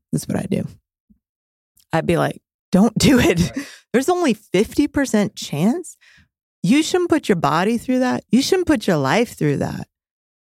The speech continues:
Speaker 1: unless you got seventy or plus percent chance that this gonna work out. But yet we all sitting here married and saying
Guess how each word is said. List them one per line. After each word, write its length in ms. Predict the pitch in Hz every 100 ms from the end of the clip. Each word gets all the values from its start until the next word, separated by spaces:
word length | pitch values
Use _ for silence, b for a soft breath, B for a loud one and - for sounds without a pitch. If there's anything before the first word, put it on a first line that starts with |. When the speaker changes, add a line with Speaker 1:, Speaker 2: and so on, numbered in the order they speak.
| -
Speaker 1:
unless 340 | 208 202 190
you 120 | 190 277
got 240 | 294 -
seventy 460 | - 190 202 190 180
or 100 | 175
plus 320 | - 160 -
percent 460 | 160 165 151 -
chance 340 | - 147 - -
that 120 | -
this 200 | 156 -
gonna 220 | - -
work 200 | - - -
out. 120 | 185 _ b b b -
But 140 | 208
yet 320 | 226 247 214 202
we 180 | 269
all 400 | - 247 302 320
sitting 360 | - 320 311 277
here 180 | 269 240
married 720 | 214 233 277 214 170 175 226 254 - - _ _ _ _ _ _ -
and 480 | - 208 208 196 196
saying 800 | - 233 247 220 190 196 240